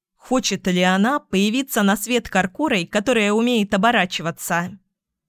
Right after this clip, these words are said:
Вспомнив о Китаеве, Люся вдруг поняла, что ведёт себя с Ветровым, как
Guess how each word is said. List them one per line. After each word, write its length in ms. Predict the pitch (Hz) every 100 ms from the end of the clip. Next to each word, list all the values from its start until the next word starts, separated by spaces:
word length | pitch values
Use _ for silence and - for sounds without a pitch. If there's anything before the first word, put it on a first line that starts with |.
| _ _ _ _ _ _ _ _ _ _ -
Вспомнив 680 | - - 202 196 185 180 185
о 60 |
Китаеве, 920 | 175 185 - 254 247 180 160 165 - _ -
Люся 380 | 226 311 311 220
вдруг 300 | 208 294 -
поняла, 400 | 226 220 247 285
что 200 | - 202
ведёт 360 | 208 233 269
себя 260 | - 202 214
с 120 | -
Ветровым, 640 | 196 269 302 202 170 165 170
как 260 | 196 202